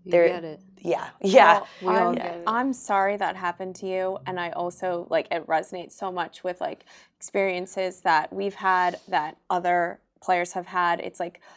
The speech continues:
Speaker 3: a shared experience
Speaker 2: Yeah.
Speaker 3: by so many women's soccer players that is just, like, so unnecessary and unfair, and, like, you don't ever have to go through that to, like,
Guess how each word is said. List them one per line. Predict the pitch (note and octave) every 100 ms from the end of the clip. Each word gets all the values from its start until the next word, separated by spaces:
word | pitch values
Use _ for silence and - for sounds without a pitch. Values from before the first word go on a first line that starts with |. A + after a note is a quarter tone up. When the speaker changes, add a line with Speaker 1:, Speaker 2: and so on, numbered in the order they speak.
| _
Speaker 3:
a | F#3+
shared | - G3 F#3 F#3
experience | F3+ - - F#3 F3+ F3 F3+
Speaker 2:
Yeah. | - - - -
Speaker 3:
by | F#3+
so | F#3+ G3+ F#3+
many | F#3+ F#3
women's | F3+ F#3+
soccer | F3+ F#3
players | F#3 F3 F3+
that | F3+ F3+
is | -
just, | F3+ -
like, | F#3 F3+
so | - F3+ E3 E3
unnecessary | E3+ E3+ D#3+ - F3 D#3+ D#3+
and | E3+
unfair, | E3+ - E3+ E3+ G3 - - - -
and, | F#3+
like, | F3 F#3
you | F#3 E3+
don't | F#3+ F3 - -
ever | F#3 F3+ F#3+
have | F3 E3+
to | F3+
go | E3+ E3+
through | - F3+
that | F3+ E3 -
to, | F#3+
like, | D#3+ C#3+ -